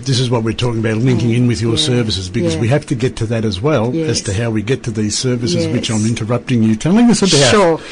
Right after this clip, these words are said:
Speaker 2: So I've just told, we've only just touched on one team.
Speaker 1: I know.
Speaker 2: And you can see that there's a great diversity of programs and services within that team. Um, so, so the next team is called our Community Strengthening Team.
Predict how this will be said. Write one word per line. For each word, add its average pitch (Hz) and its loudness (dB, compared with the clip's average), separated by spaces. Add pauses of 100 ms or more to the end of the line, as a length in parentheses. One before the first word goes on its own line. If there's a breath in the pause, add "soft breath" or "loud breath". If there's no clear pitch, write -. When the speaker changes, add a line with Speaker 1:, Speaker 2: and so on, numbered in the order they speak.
(180 loud breath)
Speaker 2:
So 233 2
I've 226 4
just 247 2
told, 226 4
we've 202 4
only 220 4
just 190 -2
touched - -4
on 175 2
one 240 4
team. 196 -2 (160)
Speaker 1:
I 127 2
know. 165 4
Speaker 2:
And 185 2
you 190 2
can 185 2
see 233 4
that 170 0
there's 180 0
a 165 0
great 190 2
diversity 160 -2
of 160 -2
programs 160 -4
and 151 -4
services 160 -4
within 156 -2
that 151 -8
team. 190 -2 (880 loud breath)
Um, 180 2
so, 202 4
so 220 2
the 196 4
next 254 2
team 226 4
is 196 2
called 196 2
our 175 2
Community 180 0
Strengthening 185 0
Team. 104 -8